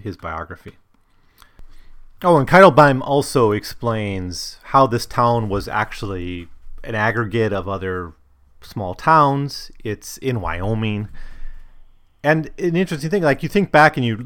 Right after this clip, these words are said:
go, you read the story, there's no mention of, like, the state they're in or any of the neighboring towns. It's really just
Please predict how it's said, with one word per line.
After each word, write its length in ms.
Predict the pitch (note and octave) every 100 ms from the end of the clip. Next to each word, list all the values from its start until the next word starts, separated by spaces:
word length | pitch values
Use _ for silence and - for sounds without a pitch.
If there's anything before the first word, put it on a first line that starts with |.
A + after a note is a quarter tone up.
| B2+ D3 -
go, 240 | C#3 -
you 100 | - B2
read 200 | B2+ C3
the 80 |
story, 600 | - G3 F#3 G2+ F2+ G2+ -
there's 240 | C3+ C3+
no 120 | F#3+
mention 320 | F3+ E3 - B2+
of, 120 | G2
like, 220 | G2+ -
the 120 | G#2 -
state 380 | - - A#2+ A#2+
they're 180 | A2 G#2
in 360 | G#2 G2+ G2 -
or 460 | G2 F#2 F2+ G#2+ A2+
any 120 | G#2+
of 40 |
the 60 | F#2
neighboring 380 | G2 F#2 F#2 F2
towns. 720 | - G#2 F#2+ F#2 F2+ - - _
It's 480 | G#2+ G#2 - - -
really 360 | A2 A2+ A#2 A2
just 540 | A2 G#2 - - -